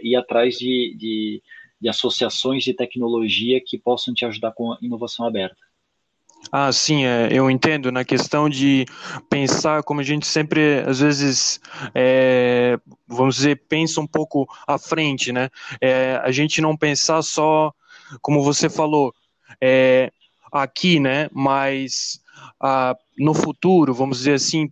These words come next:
Speaker 2: pensar um pouco fora da caixa, fora do nosso dia a dia, o que pode ocorrer daqui uma semana, duas semanas,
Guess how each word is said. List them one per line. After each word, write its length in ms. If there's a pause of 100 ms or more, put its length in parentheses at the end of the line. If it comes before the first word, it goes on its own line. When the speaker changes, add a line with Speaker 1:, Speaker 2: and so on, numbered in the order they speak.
Speaker 2:
pensar 640
um 120
pouco 280
fora 360
da 120
caixa, 480
fora 400
do 100
nosso 320
dia 240
a 40
dia, 440 (400)
o 80
que 120
pode 280
ocorrer 460
daqui 580 (220)
uma 220
semana, 640
duas 220
semanas, 760